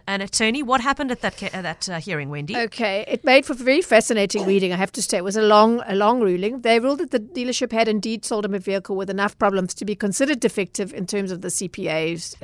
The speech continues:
Speaker 2: definition. Um, and that, and he was unable to derive, to derive full benefit from his purchase. And the dealership was ordered to refund him his money. Um, I've,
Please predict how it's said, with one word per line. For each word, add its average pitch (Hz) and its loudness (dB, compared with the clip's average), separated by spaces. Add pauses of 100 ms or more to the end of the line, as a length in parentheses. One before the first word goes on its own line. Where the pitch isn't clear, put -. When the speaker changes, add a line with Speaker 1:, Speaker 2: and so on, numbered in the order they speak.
Speaker 2:
definition. 190 -2 (520)
Um, 214 6
and 220 0
that, 226 -2
and 240 0
he 262 0
was 269 -4
unable 233 4
to - -4
derive, 208 2 (400)
to 294 -8
derive 190 0 (160)
full 277 -4
benefit 202 -2
from 196 0
his 190 -4
purchase. - -6 (580)
And 220 2
the 247 6
dealership 247 0
was 220 -4
ordered 220 -4
to 220 -6
refund 220 -2
him 196 -4 (280)
his - -6
money. 202 -2 (100)
Um, 190 -2 (180)
I've, - -20